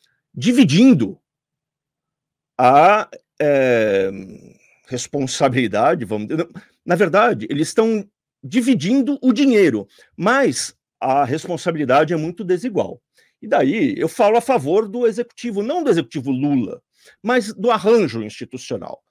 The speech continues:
do Executivo. Tem muito mais controle sobre a maneira como o Executivo gasta o dinheiro, é, para investimentos do que sobre a maneira como os parlamentares gastam o dinheiro deles.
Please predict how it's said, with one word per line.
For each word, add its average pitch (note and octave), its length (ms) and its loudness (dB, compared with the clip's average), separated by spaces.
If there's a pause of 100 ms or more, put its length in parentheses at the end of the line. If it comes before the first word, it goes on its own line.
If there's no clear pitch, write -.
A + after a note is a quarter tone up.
(120)
do F#3 60 0
Executivo. F3 580 -4 (340)
Tem G#3 200 2
muito B3+ 880 0
mais D3 460 -4
controle D#3+ 880 -2 (460)
sobre D3 340 -2
a C3 60 2
maneira G#2 440 -4
como G2+ 220 -10
o - 20 -6
Executivo G2+ 600 -12
gasta C#3 640 0
o G#2 120 -8
dinheiro, G2 540 -16 (880)
é, - 120 -14
para G#2+ 240 -4
investimentos A2+ 880 -10 (280)
do F#3 180 -2
que A#3+ 160 -2
sobre G#3+ 460 2
a A3+ 40 0
maneira F#3+ 360 0
como G#3 200 -6
os G#3 120 -10
parlamentares G#3 1080 -2
gastam G2 440 -8
o F#2+ 60 -14
dinheiro F#2+ 340 -16
deles. - 500 -20